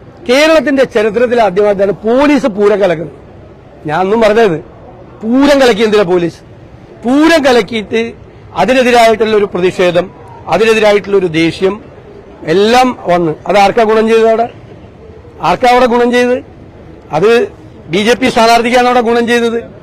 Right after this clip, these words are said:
നിങ്ങൾ അന്വേഷിച്ചു ആരെങ്കിലും, ഇവരാരെങ്കിലും ഈ ഗവൺമെന്റ് അന്വേഷിച്ചു എന്തിനാ പൂരം കലക്കിയത്? എന്നിട്ട് പറഞ്ഞു രണ്ട് മന്ത്രിമാർ അവിടെ ഉണ്ട്, അതിന്റെ ഒരു കമ്മീഷണർ തലയിൽ വെച്ച കമ്മീഷണറാണ് പൂരം കലക്കിയതെന്ന് പറഞ്ഞു.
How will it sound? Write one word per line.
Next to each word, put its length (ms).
നിങ്ങൾ 180
അന്വേഷിച്ചു 380
ആരെങ്കിലും, 420
ഇവരാരെങ്കിലും 520
ഈ 60
ഗവൺമെന്റ് 360
അന്വേഷിച്ചു 300
എന്തിനാ 300
പൂരം 320
കലക്കിയത്? 420
എന്നിട്ട് 240
പറഞ്ഞു 240
രണ്ട് 320
മന്ത്രിമാർ 480
അവിടെ 180
ഉണ്ട്, 120
അതിന്റെ 200
ഒരു 60
കമ്മീഷണർ 480
തലയിൽ 300
വെച്ച 140
കമ്മീഷണറാണ് 720
പൂരം 500
കലക്കിയതെന്ന് 440
പറഞ്ഞു. 160